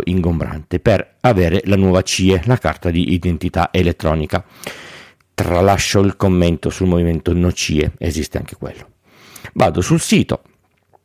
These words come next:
cerco un posto disponibile, per fortuna a Torino l'attesa è stata di sole tre settimane. Tutto online, bellissimo, dai, quasi. Arrivati all'anagrafe,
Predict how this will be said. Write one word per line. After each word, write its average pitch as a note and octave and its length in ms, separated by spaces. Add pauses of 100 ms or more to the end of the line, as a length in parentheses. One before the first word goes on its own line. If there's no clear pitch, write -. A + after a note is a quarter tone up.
(260)
cerco A2 320
un - 80
posto G2 300
disponibile, F2+ 560
per G2 140
fortuna E2+ 500
a A2+ 100
Torino D#2 460
l'attesa F2+ 500
è F#2 100
stata - 400
di A2 360
sole D2+ 280
tre - 160
settimane. - 720
Tutto - 380
online, E2 560
bellissimo, E2 800
dai, F#2 280 (100)
quasi. D#2+ 460 (1000)
Arrivati B2 580
all'anagrafe, G#2+ 760